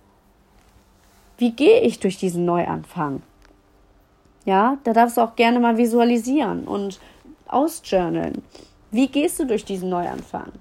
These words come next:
Und da nochmal angeknüpft an das gekoppelt, was ich ganz am Anfang der Folge gesagt hatte, nämlich, dass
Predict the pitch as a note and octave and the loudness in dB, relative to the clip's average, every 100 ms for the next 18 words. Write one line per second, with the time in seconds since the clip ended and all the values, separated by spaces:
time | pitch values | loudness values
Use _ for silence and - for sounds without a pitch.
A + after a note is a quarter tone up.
0 | - - - G#3+ A#3 B3+ B3+ - A3 G#3+ | -20 -8 -4 2 6 6 4 -4 -4 0
1 | A3 G#3 - G#3 B3+ B3 - A#3+ - G3+ | 2 2 2 0 0 0 -2 -4 -4 -4
2 | G#3+ G#3+ A#3 - A3+ B3 A#3 G#3 G3 - | -4 -4 -6 -2 -2 2 0 0 -6 -4
3 | G#3 G#3 - C4 B3+ B3+ F#3+ F#3 - G3 | -2 -2 -2 -2 -2 -2 -2 -4 -6 -2
4 | F#3 - G3+ F#3+ F#3+ F3+ F3 F3 - E3+ | 0 2 2 4 0 -2 -4 -4 -4 -2
5 | G3 G#3 B3 - - - - G#3+ G#3+ A3 | 2 2 0 -6 -20 -12 -2 0 2 0
6 | - G#3 G3 G3+ - | -2 2 2 2 -4